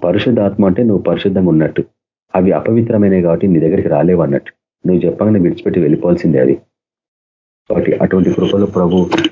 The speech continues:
మనల్ని అందరినీ నడిపించాలని ప్రార్థిస్తాం. పరిశుద్ధ రవగు తండ్రి, మీకు వదనాలనైనా. ఈ మధ్యాహ్న కాలంలో ప్రభా,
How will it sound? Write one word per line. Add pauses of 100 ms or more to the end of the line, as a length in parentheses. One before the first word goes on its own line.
(120)
మనల్ని
అందరినీ
నడిపించాలని
ప్రార్థిస్తాం.
పరిశుద్ధ
రవగు
తండ్రి,
మీకు
వదనాలనైనా. (600)
ఈ
మధ్యాహ్న
కాలంలో
ప్రభా,